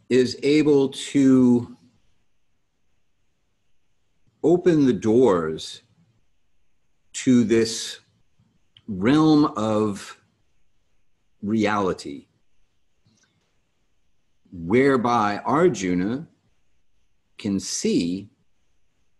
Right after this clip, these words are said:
how Krishna is the universe and everything in it. But that's Krishna's unique position.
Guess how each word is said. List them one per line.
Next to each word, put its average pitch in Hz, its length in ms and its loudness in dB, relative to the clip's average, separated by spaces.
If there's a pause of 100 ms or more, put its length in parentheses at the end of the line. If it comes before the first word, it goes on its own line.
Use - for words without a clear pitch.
(840)
how 165 380 0
Krishna 127 760 -2 (680)
is 160 260 0
the 143 80 -2
universe 127 540 2
and 120 140 -4
everything 104 440 -4
in 101 140 -4
it. - 220 -20 (2750)
But 127 160 -4
that's 202 300 -4
Krishna's 156 600 0
unique 120 520 2
position. 120 560 -4